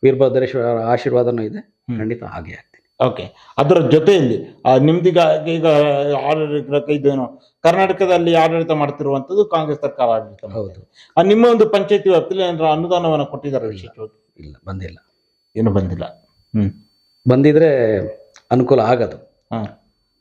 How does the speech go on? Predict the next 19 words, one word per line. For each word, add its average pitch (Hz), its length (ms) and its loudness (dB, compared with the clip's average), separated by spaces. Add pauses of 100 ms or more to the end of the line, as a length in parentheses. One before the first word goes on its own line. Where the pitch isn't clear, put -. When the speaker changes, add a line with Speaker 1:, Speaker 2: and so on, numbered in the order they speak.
Speaker 1:
ನಾನು 175 460 4
ಮೊದಲಿದ್ದಾಗ 156 640 2
ನಾನು 143 280 -2
ತರ್ತಾ 127 300 -4
ಇದ್ದೆ. - 560 -10
Speaker 2:
ಹ್ಮ್. 123 260 -6 (540)
Speaker 1:
ಅನುದಾನ 123 320 0
ತಂದಿದ್ದೀನಿ. 107 640 -4
Speaker 2:
ಓಕೆ. 95 420 -8
Speaker 1:
But - 160 -6
ಈ 117 40 0
ಸಲ 110 280 -4
ಅಷ್ಟು 98 200 -8
ಆಗಿಲ್ಲ. 95 300 -6 (200)
ಕೆಲವು 131 220 4
ರೋಡ್ಗಳಾಗಿದ್ದಾವೆ 135 720 2
ಬೇರ್ಕುಡ್ಗೆ 120 440 -2
Speaker 2:
ಹ್ಮ್. 107 80 -6
Speaker 1:
ಭಾಗಕ್ಕೆ. 107 320 -8